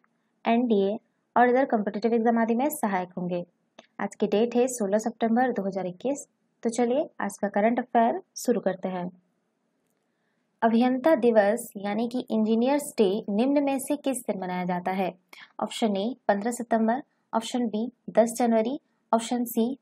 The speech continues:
बारह मार्च, ऑप्शन डी अठारह जुलाई। देखिए, देश में प्रतिवर्ष जो है पन्द्रह सितंबर को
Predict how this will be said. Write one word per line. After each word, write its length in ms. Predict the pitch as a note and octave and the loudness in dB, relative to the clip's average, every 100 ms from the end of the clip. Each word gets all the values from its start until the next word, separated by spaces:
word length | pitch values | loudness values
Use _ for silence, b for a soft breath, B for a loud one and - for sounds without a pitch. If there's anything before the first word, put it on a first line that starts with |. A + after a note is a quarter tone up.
| F#3 | -2
बारह 320 | G3+ F#3+ A#3+ | 0 2 2
मार्च, 400 | A#3 A#3+ - - _ _ | 2 0 -4 -16 _ _
ऑप्शन 300 | G#3+ - C4+ | -8 -2 0
डी 240 | B3 A#3 D4 - | 2 0 -2 -2
अठारह 360 | G#3 G#3 G3 | 0 2 2
जुलाई। 380 | A3+ G3+ F3+ F3+ F3+ - _ _ _ _ _ _ _ _ _ _ B B B B B | 2 0 -2 -4 -6 -18 _ _ _ _ _ _ _ _ _ _ B B B B B
देखिए, 220 | C#4+ F4 | -6 -2
देश 360 | F4 A3+ C#4 D#4 | 0 2 2 0
में 180 | C#4+ D#4+ | 0 0
प्रतिवर्ष 540 | - G#3+ B3 C4 C4 B3+ | 0 -2 0 0 0 -2
जो 160 | - | -4
है 240 | A#3 B3 D#4+ | -4 -2 -4
पन्द्रह 440 | - A3 G#3 B3+ | 2 4 4 0
सितंबर 500 | C#4+ B3 A#3 A3 A#3 | -2 -2 0 2 2
को 320 | A#3 G#3+ - | 2 -2 -2